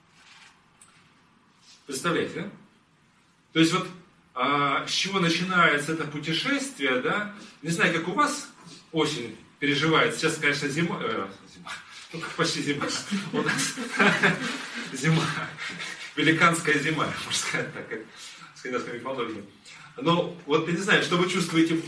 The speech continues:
осенью, когда уходит, как будто жизнь уходит, да, из этого мира, да, листья падают, да, как будто вся природа не умирает, а именно как будто уходит в иное, да.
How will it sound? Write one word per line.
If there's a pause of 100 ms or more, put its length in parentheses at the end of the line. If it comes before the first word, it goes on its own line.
(100)
осенью,
когда (500)
уходит, (360)
как
будто
жизнь
уходит,
да,
из (440)
этого
мира,
да,
листья
падают,
да,
как
будто
вся
природа (380)
не
умирает,
а
именно
как
будто
уходит (300)
в
иное,
да.